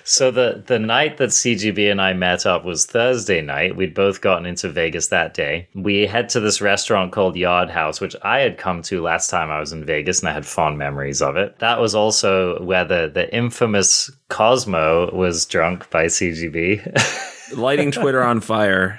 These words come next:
Speaker 2: making people angry at me for drinking drinks that have color in them.
Speaker 1: <laughs> Apparently, if Covert Go Blue and the color red are spotted in the same picture together,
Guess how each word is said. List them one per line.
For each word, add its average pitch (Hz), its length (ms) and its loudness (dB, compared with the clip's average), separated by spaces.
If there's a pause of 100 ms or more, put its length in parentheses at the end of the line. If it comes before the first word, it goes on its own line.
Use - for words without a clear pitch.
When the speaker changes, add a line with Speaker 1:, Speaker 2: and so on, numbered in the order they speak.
Speaker 2:
making 110 320 2
people 117 320 2
angry 110 440 2
at 98 100 -2
me 98 240 2
for 98 480 -2
drinking 110 480 2
drinks 117 420 0
that 98 280 0
have 113 240 -6
color 123 440 2
in 95 140 -2
them. 92 360 -4 (640)
Speaker 1:
<laughs> - 1500 -2
Apparently, 160 1300 0
if 135 240 0
Covert 135 500 0
Go 143 180 2
Blue 117 320 2
and 110 140 2
the 107 60 -2
color 107 360 2
red 87 400 2
are 95 80 0
spotted 85 540 -2
in 85 80 -10
the 82 60 -8
same 82 300 -2
picture 87 360 -4
together, 101 580 0